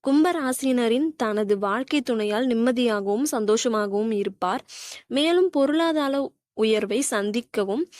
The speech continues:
சமூக அந்தஸ்தில் உயர்நிலை அடைய-,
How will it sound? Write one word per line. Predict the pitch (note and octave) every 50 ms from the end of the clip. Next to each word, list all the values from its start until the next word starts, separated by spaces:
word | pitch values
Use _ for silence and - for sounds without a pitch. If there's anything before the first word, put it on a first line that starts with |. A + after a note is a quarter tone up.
| - - _ _
சமூக | - - - C#4+ C4+ C4+ D4+ E4+ D#4 E4+ E4+ D4+
அந்தஸ்தில் | B3+ A3+ A3 B3 B3+ B3 - - C4+ C#4+ D4 C#4+ -
உயர்நிலை | - G#3+ A3 G#3+ A#3+ C4+ D4 D4+ C#4+ C4+ B3+ B3+ B3+ C4 B3 - _
அடைய-, | - G3+ G#3 G3+ G#3 A3+ A#3 A#3+ -